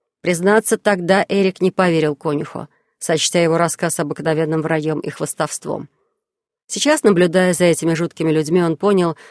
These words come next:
что они занимаются самыми обычными крестьянскими делами. Вот высокий, очень худой мужчина,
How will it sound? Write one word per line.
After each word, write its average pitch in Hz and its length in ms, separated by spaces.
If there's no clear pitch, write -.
что - 240
они 196 160
занимаются 185 640
самыми 196 520
обычными 156 500
крестьянскими 160 640
делами. 156 500
Вот 277 300
высокий, 196 500
очень 156 220
худой 180 260
мужчина, 180 680